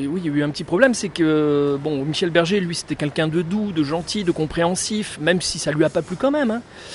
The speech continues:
Mais bon, il a compris. France Gall, elle est un petit peu plus explosive, et donc elle a appelé, euh, Morane en disant : « Ça se fait pas ce que t'as fait, on n'oubliera jamais ça, euh, avec plein de sous-entendus, ta carrière est terminée, quoi, en gros. »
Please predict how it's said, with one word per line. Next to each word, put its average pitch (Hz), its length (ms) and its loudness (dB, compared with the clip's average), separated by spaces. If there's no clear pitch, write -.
Mais 170 140 6
bon, 175 160 2
il 156 80 2
a 131 40 2
compris. - 360 -6
France 160 260 -6
Gall, 269 200 4
elle 196 120 2
est 180 40 2
un 170 80 -2
petit 170 180 -10
peu 190 100 -6
plus 185 220 -6
explosive, 175 680 -2
et 156 60 0
donc 180 220 -4
elle 151 100 2
a 139 80 2
appelé, 185 340 2
euh, 120 300 -2
Morane 147 320 0
en 147 60 -4
disant : « 147 440 -4
Ça - 140 -8
se - 100 -6
fait 147 120 -6
pas 151 140 -6
ce - 60 -10
que 135 100 -14
t'as 123 180 -10
fait, 151 520 -4
on 135 140 -6
n'oubliera 147 360 -6
jamais 131 260 -6
ça, 147 260 -2
euh, 120 280 -4
avec 135 180 -6
plein 151 120 -6
de 151 60 -8
sous-entendus, 156 720 -4
ta 143 80 -6
carrière 143 260 -4
est 143 40 -6
terminée, 165 380 -4
quoi, - 160 -6
en 165 100 -4
gros. » 302 180 2